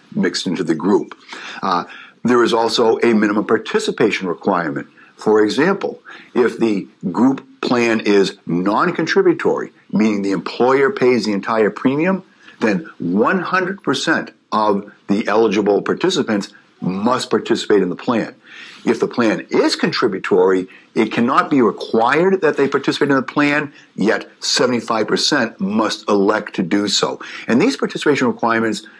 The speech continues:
really do exist to protect the insurer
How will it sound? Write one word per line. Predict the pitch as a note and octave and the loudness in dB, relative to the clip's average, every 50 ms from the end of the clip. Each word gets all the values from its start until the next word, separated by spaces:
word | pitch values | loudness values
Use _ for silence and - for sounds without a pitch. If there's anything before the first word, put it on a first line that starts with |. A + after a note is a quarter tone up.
| - _ _ - | -20 _ _ 0
really | G#2 A#2+ D#3+ G3 A3 G3 D#3 B2 | 2 4 4 4 4 4 2 2
do | - C#3 F3+ A3 G3 D#3 | 2 2 4 4 4 4
exist | C3+ A#2 G#2+ G2+ F#2+ - - A2 G#2 G2 G2 - - - - _ _ _ _ _ | 2 0 0 0 -2 2 2 2 2 2 0 -2 -4 -8 -14 _ _ _ _ _
to | - B2 | -4 -2
protect | G#2 - - - - - D3+ E3 D#3+ D#3+ | -2 -2 -2 -4 -4 -4 -4 -4 0 2
the | D#3 D3 C3+ | 4 4 6
insurer | B2 A#2 A2 G2+ - - - - D#3+ D#3 D#3 C#3+ C3+ C3+ E3 G3+ E3+ G#2+ G2 F2+ D#2+ - | 4 4 2 2 0 0 2 4 4 4 6 6 6 6 6 4 4 2 2 0 -2 -6